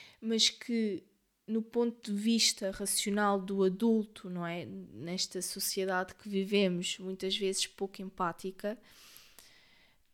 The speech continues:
eh, são, são coisas, são pequenas coisas, não é? Mas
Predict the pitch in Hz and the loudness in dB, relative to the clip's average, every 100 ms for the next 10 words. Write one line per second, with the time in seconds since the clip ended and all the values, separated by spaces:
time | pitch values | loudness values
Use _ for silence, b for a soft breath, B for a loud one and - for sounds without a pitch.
0 | _ - 233 233 233 233 233 233 110 _ | _ -2 0 0 0 -2 -6 -14 -20 _
1 | _ _ _ _ - - 262 254 254 269 | _ _ _ _ -2 2 4 4 2 4
2 | 262 262 262 208 208 - 226 226 - 247 | 2 4 4 6 4 4 2 -2 0 2
3 | 233 220 - - 190 180 196 262 220 180 | 2 2 0 2 2 2 0 -2 -4 -6
4 | 220 - B B B - 226 240 240 240 | -6 -10 B B B -4 2 4 4 2
5 | 277 - - | 2 0 0